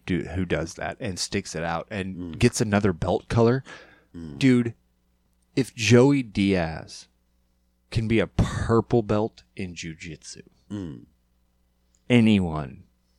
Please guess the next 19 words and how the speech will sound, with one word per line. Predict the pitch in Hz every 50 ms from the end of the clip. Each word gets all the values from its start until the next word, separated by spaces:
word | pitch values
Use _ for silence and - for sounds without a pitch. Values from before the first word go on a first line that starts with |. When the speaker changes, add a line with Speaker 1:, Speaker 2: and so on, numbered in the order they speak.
| _ _ -
Speaker 1:
can | - 110 101 95 87
learn | 85 82 82 82
jiu-jitsu. | - 87 85 85 76 57 - - - - - _ _ _ _ _ _ _ _ _ _ _ _ _ _ _ _ _ _ _ _ _ _ _ _ _
Speaker 2:
And | 98 101 98 98 95 90 - - _ _ _ _ -
I | 107
don't | 107 107 107
know, | 110 101
man. | 90 - - - - - - -
<laughs> | _ -
I, | 85 101 110 107 101 98 98 - - _ _ _ _ _ _ _ _ _ _ _ _ _ _ _ _
one | 82 95 117 127
of | 127
my | 123 120 113 104 98 95 95 98 101 101 101 98 98 95
memories | 80 82 87 87 85 87 95 95 90 85 85 85
as | 82 80 73 71
a | 71
kid | - - - - - 107 92 71 62 58 - - - - _ _
is | 78 78 73 69 73
where, | 76 82 82 85 85 82 80 80 78 76 -